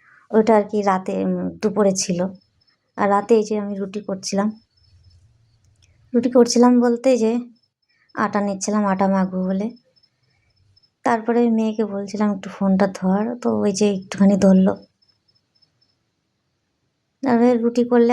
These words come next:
আমার ছেলে আবার তেমন খেতে চায় না, আমি খাই, দুই একটা খাই, ওর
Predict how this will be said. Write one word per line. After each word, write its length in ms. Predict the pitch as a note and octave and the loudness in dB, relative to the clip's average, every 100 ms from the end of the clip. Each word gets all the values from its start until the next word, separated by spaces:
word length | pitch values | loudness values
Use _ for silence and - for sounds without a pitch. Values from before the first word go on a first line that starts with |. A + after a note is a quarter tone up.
| A3+ | 0
আমার 140 | A3 - | -2 -6
ছেলে 180 | F#3 G3 G3 | -8 -6 -6
আবার 120 | G3 - | -6 -2
তেমন 200 | G3 G3+ F#3+ | -2 -2 -4
খেতে 220 | F#3+ F#3+ G#3 | -6 -2 0
চায় 160 | F#3+ F#3+ | 0 0
না, 60 | D4 - _ _ _ _ _ _ _ - | -2 -8 _ _ _ _ _ _ _ -6
আমি 300 | B3 B3+ C4 C4 B3+ | -2 2 2 0 -2
খাই, 180 | C4 B3+ B3 | 0 0 0
দুই 120 | B3 A3+ | 0 0
একটা 180 | A3+ A#3 A#3 | 0 -2 2
খাই, 180 | A3 A#3 D#4 _ _ _ _ _ _ _ | 0 0 -4 _ _ _ _ _ _ _
ওর 80 | - | -6